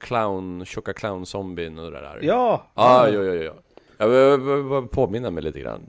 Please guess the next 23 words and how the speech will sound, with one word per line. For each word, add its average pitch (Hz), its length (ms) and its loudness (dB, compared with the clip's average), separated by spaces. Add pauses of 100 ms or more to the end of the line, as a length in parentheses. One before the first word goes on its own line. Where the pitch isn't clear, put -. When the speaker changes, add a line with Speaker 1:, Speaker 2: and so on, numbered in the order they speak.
(160)
Speaker 1:
Jo, 139 300 6
men 143 280 -2
Speaker 2:
Så 196 140 0 (420)
Speaker 1:
och, 156 280 8
och 147 100 8
de, 147 380 4
de 127 480 2 (120)
gjorde, 110 760 6
eh, 101 440 2
intressanta, 92 1040 0 (200)
eh, 62 200 -8
vapen 82 640 0
och 57 80 -10
sådär. 50 420 -10 (280)
Speaker 2:
Mm. 156 300 -4 (380)
Speaker 1:
Ja, 123 180 6
Speaker 2:
Det 156 60 4
Speaker 1:
men 160 100 2
Speaker 2:
känns 220 180 2
som 208 140 -2
en, 190 60 0
Speaker 1:
ja, 185 140 0
ja. - 120 -4